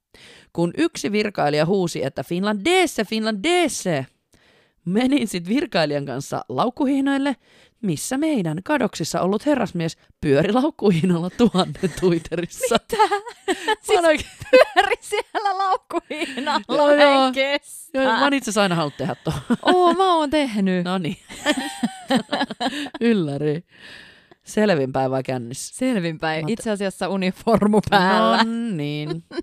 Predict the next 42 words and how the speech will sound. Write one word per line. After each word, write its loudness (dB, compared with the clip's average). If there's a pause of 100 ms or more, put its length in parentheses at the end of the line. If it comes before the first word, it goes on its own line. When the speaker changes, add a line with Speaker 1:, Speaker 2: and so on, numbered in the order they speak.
(760)
Speaker 1:
Tää -4
on -4
taas 0
tätä, 0
että -6
minkä -2
takia 0
asiakkaat -2
tekee -2
näin, -4
no -6
koska -6
Anne-Mari 0
on -6
kanssa -6
tehnyt 0
Speaker 2:
Ite 2
Speaker 1:
joskus. 2
Speaker 2:
pyörinyt -4
siellä. -18 (200)
Speaker 1:
Huo. -2
<laughs> -20 (1500)
Joo, 2
aikani 2
siinä 0
sitten -2
sain -2
yrittää -2
tätä -4
asiakasta -4
taksiin, -4 (120)
ja -6
onneksi -4
mulla 0
oli -2
sen -6
hotellitiedossa, -6
niin -10
se -10
pääsi -6
sillä -10
taksilla -8